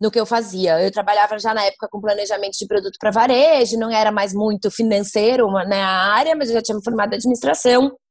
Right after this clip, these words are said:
E eu decidi, então, largar e fazer gastronomia. Aí eu fui fazer o, um curso de extensão no senac,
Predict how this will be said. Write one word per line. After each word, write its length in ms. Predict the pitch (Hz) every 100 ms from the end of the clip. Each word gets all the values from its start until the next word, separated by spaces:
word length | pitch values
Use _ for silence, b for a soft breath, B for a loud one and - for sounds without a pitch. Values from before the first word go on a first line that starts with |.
| _ _ _ _ _ _ B B B B B B -
E 180 | 262 277
eu 260 | 269 277
decidi, 420 | 247 269 277 240 277
então, 240 | 277 269
largar 380 | 302 285 254 269
e 40 |
fazer 360 | 269 262 254 254
gastronomia. 600 | 254 262 269 254 165 160
Aí 120 | 175
eu 80 | 214
fui 120 | 247
fazer 340 | 240 233 233 240
o, 340 | 240 233 220
um 160 | 220 233
curso 200 | 247 233
de 60 | 240
extensão 340 | - 226 233
no 80 | 220
senac, 560 | 226 220 220 269 -